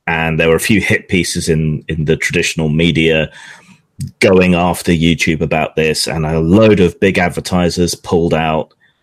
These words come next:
Everyone's ad revenue on YouTube tanked. It became no longer viable. People's livings were ruined. And Patreon kind of filled in the gap. If you couldn't get the advertising revenue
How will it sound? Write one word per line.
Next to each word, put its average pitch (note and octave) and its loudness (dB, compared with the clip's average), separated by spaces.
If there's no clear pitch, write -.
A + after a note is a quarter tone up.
Everyone's F#2 4
ad F#2 0
revenue F2 2
on E2 0
YouTube F2 0
tanked. - -4
It - -2
became F2 -2
no F#2 4
longer E2+ -2
viable. F2 0
People's E2+ -2
livings F2 0
were E2 0
ruined. F#2 4
And A2+ 2
Patreon A#2+ 4
kind A2 2
of G2+ 2
filled - 0
in F#2+ 6
the F2+ 4
gap. F2+ -2
If F2 -8
you G2+ 0
couldn't C#3 2
get A2+ 0
the G2+ 2
advertising F2 -2
revenue D2+ -2